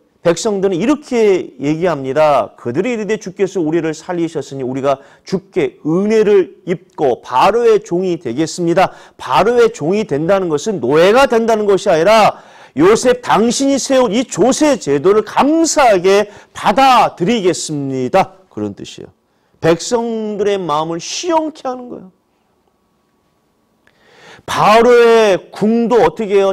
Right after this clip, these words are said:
최고의 강대국으로 갈 수 있는 시스템을 구축하고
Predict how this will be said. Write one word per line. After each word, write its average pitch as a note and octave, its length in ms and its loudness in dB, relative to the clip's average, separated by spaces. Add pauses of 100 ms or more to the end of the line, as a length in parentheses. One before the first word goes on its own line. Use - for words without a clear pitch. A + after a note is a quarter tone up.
(140)
최고의 D4 600 0
강대국으로 A#3 760 2
갈 F#3 240 -2
수 A3 140 -8
있는 G#3+ 500 0 (260)
시스템을 C#4+ 540 0
구축하고 E3 840 -2